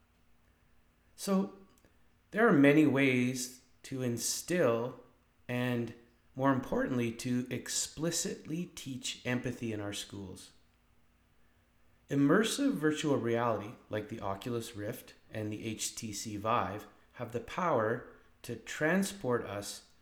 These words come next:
into the hearts and minds, and maybe,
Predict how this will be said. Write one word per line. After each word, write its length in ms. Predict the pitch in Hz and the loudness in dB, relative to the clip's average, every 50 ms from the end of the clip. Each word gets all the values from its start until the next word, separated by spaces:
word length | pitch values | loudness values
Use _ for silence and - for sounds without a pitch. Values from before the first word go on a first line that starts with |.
| _ _ _ _ - | _ _ _ _ -10
into 200 | 123 113 - 117 | -8 -8 -6 -6
the 220 | 113 110 - - | -8 -8 -6 -4
hearts 540 | - 143 165 185 185 - - - - - - - _ _ _ _ _ | -2 -2 -2 -2 -4 -6 -10 -12 -12 -14 -16 -20 _ _ _ _ _
and 200 | - 107 104 107 | -10 -8 -6 -4
minds, 760 | 101 110 117 123 123 127 127 127 127 127 127 127 - - - - - _ _ _ _ _ _ - | -2 0 0 0 2 2 0 0 0 -2 -2 -4 -8 -10 -14 -18 -20 _ _ _ _ _ _ -10
and 200 | - 120 117 120 | -6 -4 -2 0
maybe, 640 | 123 143 185 226 226 - 117 110 127 139 - - | 2 4 4 4 4 4 2 0 0 -2 -4 -6